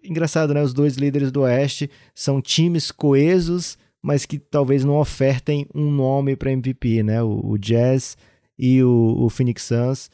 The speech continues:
são times muito, muito bons, coletivamente muito completos, mas que fica s-, com a impressão de que não tem um M V P claro desses times, então eles ficam meio que,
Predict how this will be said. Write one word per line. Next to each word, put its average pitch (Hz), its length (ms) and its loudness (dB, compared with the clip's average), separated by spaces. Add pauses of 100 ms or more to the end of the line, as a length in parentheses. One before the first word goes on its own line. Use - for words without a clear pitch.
(240)
são 131 240 -6
times 135 400 -2
muito, 156 720 0 (240)
muito 151 340 -4
bons, 147 520 -2 (140)
coletivamente 143 960 -2
muito 127 320 -4
completos, 135 720 -4 (360)
mas 127 280 -2
que 139 120 -8
fica 127 640 -2
s-, - 200 -8
com - 160 -8
a 127 40 0
impressão 127 360 -2
de 123 120 -6
que 135 140 -6
não 127 260 -2
tem 131 440 -4 (260)
um 127 80 -2
M 123 80 0
V 120 140 -4
P 131 100 -2
claro 117 420 0
desses 113 300 -2
times, 110 300 -4
então 113 240 -2
eles 107 120 -4
ficam 113 220 -6
meio 107 240 -2 (560)
que, 123 100 -8